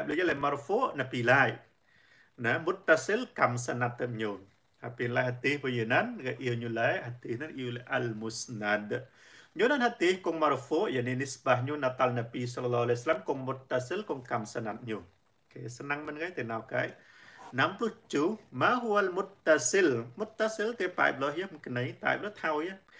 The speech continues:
Nan ko hadis muttasil yang apa huwa, huwa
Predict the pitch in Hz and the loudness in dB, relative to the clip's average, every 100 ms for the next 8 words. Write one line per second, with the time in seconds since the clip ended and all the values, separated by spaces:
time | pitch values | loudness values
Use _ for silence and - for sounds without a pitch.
0 | - 135 160 196 202 208 202 180 160 175 | -16 0 0 4 6 8 6 4 4 2
1 | 175 180 180 - 175 - 190 202 160 156 | 0 -4 -4 0 0 0 -2 2 6 6
2 | 151 - 165 185 170 170 165 - - - | 4 2 2 4 4 4 2 -4 -20 -12
3 | - 196 226 165 175 190 | 0 4 8 8 8 2